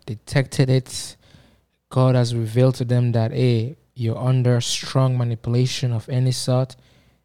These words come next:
It could be manipulation at work, manipulation in the family, manipulation in any facets of life.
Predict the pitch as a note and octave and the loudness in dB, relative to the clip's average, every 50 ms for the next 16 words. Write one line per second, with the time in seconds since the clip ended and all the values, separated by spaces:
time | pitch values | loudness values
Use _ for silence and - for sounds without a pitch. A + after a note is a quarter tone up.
0 | _ - A#2+ - - A2 G#2 G#2 - C3 C3 C3 C3 C3 B2+ C3 C3+ - _ _ | _ -20 -20 -14 -12 -12 -12 -6 -2 0 0 2 2 0 0 -2 -4 -8 _ _
1 | _ _ _ _ - A2+ A2+ A2+ - - B2 B2 C3 C3 C3 - - C3+ B2 B2 | _ _ _ _ -6 -4 -4 -4 -2 0 2 4 4 4 4 2 0 -2 -2 -4
2 | - A#2+ A#2+ B2+ C3 C3 C#3 C3+ - _ - - - B2 A2 A2 G#2+ - - A#2 | -4 -4 -2 0 0 0 0 -2 -6 _ -16 -12 -8 -6 -6 -6 -6 -4 -2 0
3 | A#2 B2 B2+ - - - C3 B2+ B2+ C3 A#2 A2+ A2 G#2+ - - B2+ B2+ B2+ C3 | 2 2 2 0 0 0 0 0 0 0 -2 -2 -4 -6 -4 -2 0 0 2 2
4 | C3 B2+ B2+ B2+ C3 C3 C3 - _ _ _ _ _ _ _ _ _ _ _ _ | 2 2 2 2 0 -2 -4 -8 _ _ _ _ _ _ _ _ _ _ _ _
5 | A#2 A2+ A2 A2 G#2+ - A2 A2+ B2 C3+ C#3 - - - C#3 B2+ B2+ C3 B2+ - | -6 -4 -2 -4 -4 -2 0 2 2 4 4 2 0 0 0 0 0 -2 -6 -10
6 | _ _ _ _ _ _ - - B2+ C3+ C3 C3+ C#3+ C#3 - - - C#3 C#3+ - | _ _ _ _ _ _ -10 -8 -4 -2 0 0 0 0 0 0 0 0 0 0
7 | - C3+ B2+ - - B2+ A#2 - B2 B2 B2+ B2 A2+ - - - | -2 -4 -4 -4 -4 -6 -6 -4 -2 -2 -2 -2 -2 -6 -10 -16